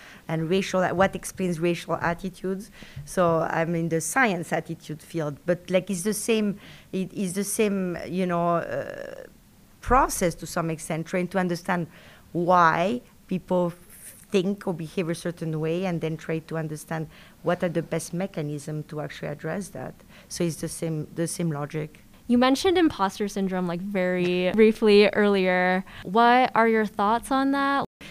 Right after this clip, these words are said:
Speaker 1: I think most human beings have that feeling sometimes, you know, like, I think everybody in this room does. But, uh, uh, what I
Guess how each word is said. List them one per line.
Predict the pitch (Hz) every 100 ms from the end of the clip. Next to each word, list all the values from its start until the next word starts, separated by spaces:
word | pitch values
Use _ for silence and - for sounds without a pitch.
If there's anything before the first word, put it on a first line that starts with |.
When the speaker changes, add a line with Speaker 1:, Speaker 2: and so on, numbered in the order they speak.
| - -
Speaker 1:
I |
think | 196 277 214
most | 202 233 226 -
human | 214 180 175
beings | 180 202 165 147 - -
have | 175 156 -
that | 160 -
feeling | - - 185 156 151
sometimes, | 143 156 147 156 151 160 - - - -
you | 190
know, | 180 170
like, | 190 175 165
I | 165
think | - 165
everybody | 170 165 170 170
in | 170
this | 170 165 180
room | 170
does. | 185 180 160 156 - - - -
But, | 156 202 202 220
uh, | 196 135 175 147 -
uh, |
what | 180 202 196 220
I | 190